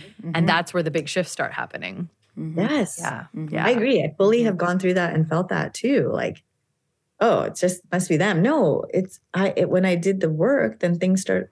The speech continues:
Speaker 3: opening up and, like, and it's easy to say, like, "Do the work," but it is, it's work, right? Like, you had to do stuff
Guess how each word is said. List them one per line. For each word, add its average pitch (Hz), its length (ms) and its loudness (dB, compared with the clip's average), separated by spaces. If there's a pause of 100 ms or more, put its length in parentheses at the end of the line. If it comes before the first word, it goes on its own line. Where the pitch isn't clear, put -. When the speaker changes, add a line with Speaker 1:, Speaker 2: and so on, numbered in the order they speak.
Speaker 3:
opening 180 400 0
up 240 340 -4
and, 151 220 2
like, 185 400 -4 (2500)
and 220 140 6
it's 220 240 2
easy 220 280 4
to 262 80 4
say, 247 160 4
like, 214 180 4
"Do 214 100 2
the 190 80 6
work," 214 220 4
but 185 100 4
it 175 120 4
is, 175 200 2
it's 160 180 0
work, 156 300 2
right? 143 240 4
Like, 151 200 0
you 151 80 2
had 147 180 2
to 156 80 -2
do 160 260 4
stuff - 380 -4